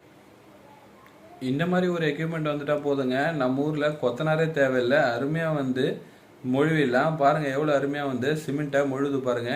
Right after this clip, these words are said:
ஈஸியா இந்த வீடியோவை பாருங்க, நிலத்தை வந்து, அஹ், ரொட்டவேட்டரை போட்டு ஓட்டுனதுக்கப்புறம் மேடு பள்ளமா இருக்கும். அந்த மேடு பள்ளத்தை சரி பண்றதுக்கு இந்த ரோலர் மிஷினை யூஸ் பண்றாங்க. பாருங்க எவ்வளவு எக்ஸலண்டா ஒர்க் பண்ணுது.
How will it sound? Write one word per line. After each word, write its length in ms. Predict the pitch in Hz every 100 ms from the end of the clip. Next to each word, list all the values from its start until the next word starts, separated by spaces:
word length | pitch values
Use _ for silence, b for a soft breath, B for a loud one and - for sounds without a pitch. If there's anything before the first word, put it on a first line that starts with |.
| 151
ஈஸியா 260 | 139 156 175 - _
இந்த 180 | - 135
வீடியோவை 320 | 147 170 165
பாருங்க, 340 | 139 131 123 120 131 170 170
நிலத்தை 380 | 139 135 170 160
வந்து, 300 | 143 127 120 151 160
அஹ், 220 | 117 120 120
ரொட்டவேட்டரை 480 | 127 156 175 156 135
போட்டு 240 | 135 147
ஓட்டுனதுக்கப்புறம் 800 | 139 143 147 131 120 113 135 160
மேடு 220 | 143 156
பள்ளமா 380 | 151 131 127 127
இருக்கும். 340 | 120 104 123 170
அந்த 200 | 151 135
மேடு 280 | 127 165 175
பள்ளத்தை 380 | 156 139 131 139
சரி 260 | 147 135 156
பண்றதுக்கு 560 | 165 139 113 110 117 165 190 B B B
இந்த 260 | 143 147 143 139
ரோலர் 380 | 147 156 185 175
மிஷினை 280 | 143 139 127
யூஸ் 200 | 120 123
பண்றாங்க. 360 | 117 110 107 113 156
பாருங்க 360 | 151 143 151 139
எவ்வளவு 220 | 135 123
எக்ஸலண்டா 400 | 123 135 131 131
ஒர்க் 220 | 123 123
பண்ணுது. 300 | 110 107 107